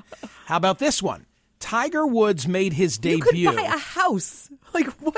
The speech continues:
Speaker 2: on
Speaker 1: You could,
Speaker 2: earth?
Speaker 1: you could buy, you could buy five hundred pair of Nike Grateful Dead
Speaker 2: See?
Speaker 1: sneakers.
Speaker 2: There you go.
Speaker 1: Um, a full ticket to the nineteen ninety-six Greater Milwaukee Open,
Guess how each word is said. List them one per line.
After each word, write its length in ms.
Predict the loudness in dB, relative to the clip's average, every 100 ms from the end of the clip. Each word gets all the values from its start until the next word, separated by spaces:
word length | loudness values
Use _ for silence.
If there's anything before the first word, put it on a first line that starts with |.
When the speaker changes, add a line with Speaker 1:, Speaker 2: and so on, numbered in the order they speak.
| 0
Speaker 2:
on 80 | 2
Speaker 1:
You 80 | 4
could, 120 | 2
Speaker 2:
earth? 160 | 2 0
Speaker 1:
you 180 | 0 0
could 180 | 0
buy, 380 | 2 2 4 2 0
you 100 | -2
could 140 | 2
buy 220 | 2 2
five 680 | 0 -10 -20 -20 -2 0 2
hundred 300 | 2 0 -2
pair 320 | 0 2 4
of 220 | 2 0 -10 -18
Nike 520 | -4 -2 -2 -2 -4
Grateful 380 | -2 -2 -2 -2
Dead 220 | 0 0
Speaker 2:
See? 100 | 2
Speaker 1:
sneakers. 460 | 2 4 4 2 0
Speaker 2:
There 120 | 0
you 60 | -2
go. 260 | -2 -4 -6 _ -4
Speaker 1:
Um, 320 | 0 2 0 -6 _ -2
a 80 | -2
full 420 | -2 -2 0 0
ticket 520 | -2 -4 -2 -4 -4
to 140 | -4 -4
the 140 | -2
nineteen 840 | -2 0 -2 -4 -6 -4 -2 0 -2
ninety-six 880 | -2 -2 -2 -2 -2 -2 -4 -4 -8
Greater 580 | -8 -4 -2 0 0 0
Milwaukee 760 | 0 0 2 0 0 -2 -6
Open, 560 | -2 -2 -2 -4 -6